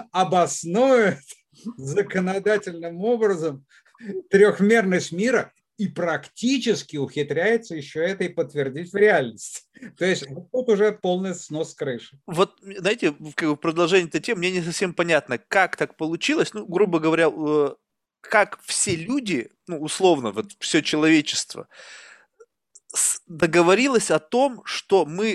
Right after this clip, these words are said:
Speaker 2: э, вот эта визуализация, вот эта вот, ну, грубо, не-, некая симуляция того, что мы с вами видим, одинакова для всех.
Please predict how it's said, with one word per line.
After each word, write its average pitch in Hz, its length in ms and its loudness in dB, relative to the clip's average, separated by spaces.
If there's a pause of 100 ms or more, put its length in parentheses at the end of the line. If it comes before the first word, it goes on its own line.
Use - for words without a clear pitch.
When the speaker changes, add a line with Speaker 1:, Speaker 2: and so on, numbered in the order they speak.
Speaker 2:
э, 147 80 -2
вот 147 180 -4
эта 160 180 4
визуализация, 170 1200 0
вот 123 180 -8
эта 131 140 -8
вот, 117 220 -10
ну, 120 200 -8
грубо, 151 520 2
не-, 160 160 -6
некая 175 380 2
симуляция 165 640 0
того, 165 240 -4
что - 180 -4
мы 147 300 -8
с - 140 -8
вами 165 220 2
видим, 233 360 -2
одинакова 156 580 -2
для 139 160 -14
всех. - 360 -8